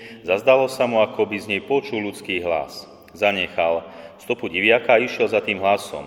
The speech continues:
a našiel človeka sediaceho na zemi a opretého o strom. Jeho telo bolo rozožraté malomocenstvom. Poľovník sa zhrozil nad úbohým človekom. A pritom ten človek spieval svätú pieseň a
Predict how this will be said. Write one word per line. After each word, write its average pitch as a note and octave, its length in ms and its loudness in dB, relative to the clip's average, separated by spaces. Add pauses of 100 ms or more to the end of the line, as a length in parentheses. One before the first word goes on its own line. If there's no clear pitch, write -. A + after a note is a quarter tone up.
a - 80 -12
našiel A#2 400 0
človeka A2+ 560 4
sediaceho B2+ 680 0
na F#2 160 2
zemi G#2+ 420 -4 (320)
a - 240 0
opretého A#2 680 2
o G2 100 0
strom. E2 480 -4 (380)
Jeho G2 240 0
telo A#2 320 0
bolo F#2+ 400 0 (260)
rozožraté A2 720 2
malomocenstvom. F#2+ 960 -2 (400)
Poľovník F2+ 560 0 (380)
sa F2 420 6
zhrozil G2+ 720 0
nad F2+ 240 -2
úbohým A2 560 -2
človekom. F#2+ 800 -4
A - 80 -4
pritom D#3+ 320 -6
ten C3+ 160 -4
človek B2 400 -2
spieval B2+ 480 0
svätú A#2 320 -6
pieseň A2+ 640 0 (720)
a F#2+ 140 4